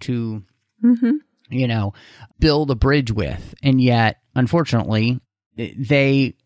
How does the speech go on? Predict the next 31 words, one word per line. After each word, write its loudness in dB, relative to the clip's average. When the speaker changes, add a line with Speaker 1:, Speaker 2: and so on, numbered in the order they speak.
Speaker 1:
also 0
have 2
this 0
vast -2
difference -2
of 0
one 0
still 2
has 0
a 0
moral 2
compass -2
and 2
the 2
other 0
one -2
really -2
doesn't. -4
Speaker 2:
Yeah. 2
And 2
the 2
poor 2
professor 0
keep -2
thinking 2
that 0
he's 0
going 2
to 0
turn 2
him. -2